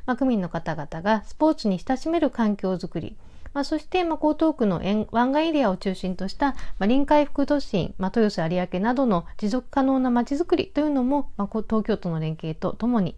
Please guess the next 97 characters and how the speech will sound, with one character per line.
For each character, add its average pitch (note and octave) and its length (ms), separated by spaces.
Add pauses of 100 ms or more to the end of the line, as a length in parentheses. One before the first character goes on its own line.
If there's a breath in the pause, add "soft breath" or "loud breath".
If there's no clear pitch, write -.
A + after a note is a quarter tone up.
あ D#3+ 60
の、 D#3 200
進 - 160
め E3 80
ら D#3+ 80
れ D#3+ 60
て E3 120
お D#3+ 60
り D#3 100
ま D#3 160
す。 - 160 (760 loud breath)
あ C#4+ 60
の、 C#4 80
私 C#4 500
は、 D4 260 (140 loud breath)
あ - 80
の、 F3 400
江 D4 80
東 F#4 200
区 - 80
の、 F#3+ 120
ま D#3+ 120
あ、 - 20
持 F3 140
続 B3+ 200
的 D4 240
な C#4+ 100
発 C#4+ 160
展 C4+ 200
を C4+ 60
推 B3 180
進 A#3+ 240
を - 20
し A3+ 60
て - 80
い G#3+ 80
く - 60
た A3 120
め G3+ 140
に、 B3+ 240 (300 soft breath)
ま G#3+ 80
あ、 G#3 40
地 - 60
下 E4 140
鉄 E4+ 200
八 D4 200
号 D#4+ 160
線 D#4 220
延 D4 120
伸 D4 180
に D4 120
伴 D4+ 480
う - 80
ま G3+ 100
ち A#3 140
づ A3 120
く - 140
り E3+ 140
で D#3 100
す - 80
と D#3+ 120
か、 G#3+ 260 (240 loud breath)
ま - 80
あ、 - 40
江 B3 240
東 B3 220
湾 C4+ 180
岸 E4 180
エ E4+ 40
リ D#4+ 80
ア C4+ 80
の G3+ 100
ま E3 140
ち F#3+ 120
づ F#3+ 100
く F3 120
り E3 120
な F#3 100
ど、 - 180
ま G#3 120
あ、 - 20
未 C4 180
来 G#4+ 160
に B3 120
向 F#3 80
け F#3 100
た E3 120
新 G#3+ 280
し D#4+ 140
い C#4 60
ま F#3 140
ち - 120
づ A#3+ 160
く C4+ 120
り C4 160
を、 D#4+ 120
ま - 60